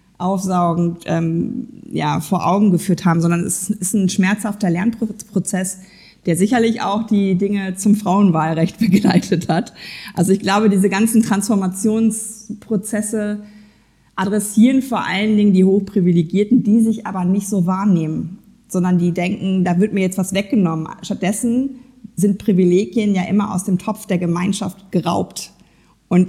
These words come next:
ihr gebt sie jetzt zurück in den Topf der Gemeinschaft. Und ich glaube, das ist die Aushandlung. Und es ist total schwierig, das weiß ich aus meiner Arbeit, das zu adressieren, ohne es als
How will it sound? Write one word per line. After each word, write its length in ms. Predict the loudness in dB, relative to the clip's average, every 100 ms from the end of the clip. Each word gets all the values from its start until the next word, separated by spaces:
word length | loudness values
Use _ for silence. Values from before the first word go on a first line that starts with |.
| 0
ihr 160 | 2 2
gebt 260 | 2 -2 0
sie 140 | 0
jetzt 300 | 0 -2 0
zurück 340 | 2 2 0
in 120 | 0 2
den 160 | 2
Topf 240 | 0 -4 -2
der 140 | -4
Gemeinschaft. 500 | -2 -2 -2 -4 -4
Und 100 | -4
ich 120 | -2
glaube, 200 | -2 -2
das 160 | -2 -4
ist 140 | -6
die 160 | -6 -4
Aushandlung. 640 | -2 -2 -2 -2 -2 -4 -8 -18 -20 -4
Und 120 | 0
es 100 | 2
ist 220 | 0 -2
total 480 | -4 -6 -6 -4 -4
schwierig, 800 | -2 4 8 8 8 2 -2 -2
das 160 | -6 -6
weiß 180 | -6
ich 100 | -6 -6
aus 120 | -4
meiner 320 | -2 -2 -2
Arbeit, 360 | -2 -2 -2 -4
das 200 | -4 -4
zu 120 | -4
adressieren, 720 | -4 -2 -4 2 4 4 2
ohne 280 | 0 0 0
es 120 | -4
als 160 | -6